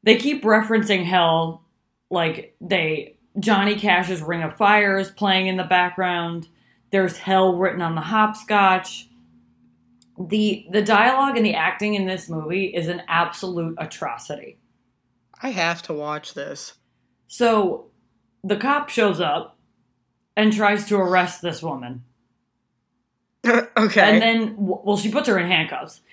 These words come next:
Speaker 1: And then walks, they, like, start walking back, and they see that the town ends on, like, a cliff.
Speaker 2: Okay.
Speaker 1: And the woman goes, "This town is totally cut off. You don't know what's going on." I wrote, "Bitch, neither do you."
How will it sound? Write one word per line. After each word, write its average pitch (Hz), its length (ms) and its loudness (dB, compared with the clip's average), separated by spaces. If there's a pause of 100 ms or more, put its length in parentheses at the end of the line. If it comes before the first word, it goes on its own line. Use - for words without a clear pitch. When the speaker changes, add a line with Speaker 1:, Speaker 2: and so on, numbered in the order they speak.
(140)
Speaker 1:
And 214 180 6
then 208 220 0
walks, 202 540 0
they, 202 240 2
like, 185 180 0
start - 320 -2
walking 196 460 0
back, 160 400 -2
and 185 360 -4
they 208 240 2
see 277 340 -2
that 220 140 -6
the 196 100 -2
town 208 540 -2
ends 185 460 -2
on, 175 220 -2
like, 170 180 -6
a 147 60 -10
cliff. - 500 -8 (1200)
Speaker 2:
Okay. 147 500 -6 (420)
Speaker 1:
And 208 320 0 (200)
the 202 160 2
woman 185 580 0
goes, 175 340 -2 (380)
"This 233 220 4
town 220 260 0
is 208 100 2
totally 196 380 2
cut 185 240 -2
off. 185 280 4
You 185 140 0
don't 208 140 4
know 190 120 0
what's 185 160 -4
going 180 260 -2
on." 160 260 0
I 180 120 2
wrote, 180 420 0
"Bitch, 226 400 2
neither 202 340 2
do 190 120 0
you." 185 500 -2